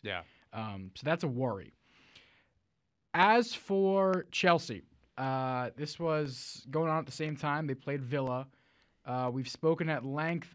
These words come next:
Speaker 2: about Chelsea, but somehow they keep getting worse and worse, and more and more questions start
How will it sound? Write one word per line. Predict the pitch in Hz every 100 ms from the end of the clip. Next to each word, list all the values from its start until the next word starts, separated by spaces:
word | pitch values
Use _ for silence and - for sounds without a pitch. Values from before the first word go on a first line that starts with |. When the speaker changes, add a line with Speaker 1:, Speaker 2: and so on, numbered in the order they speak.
| _
Speaker 2:
about | 131 120 131 123 -
Chelsea, | - 120 113 - 117 107 - _ _ _ _ _ _
but | 123 - _ -
somehow | - 160 170 170 143 123 123 120
they | 117 117 _ _ _
keep | - 160 160 - -
getting | 139 135 131 123
worse | 127 139 135 - -
and | 123 117 113
worse, | 123 117 110 - -
and | 120 117
more | 131 139 143
and | 123
more | 123 123 120
questions | - 123 - 117 110
start | - 120 113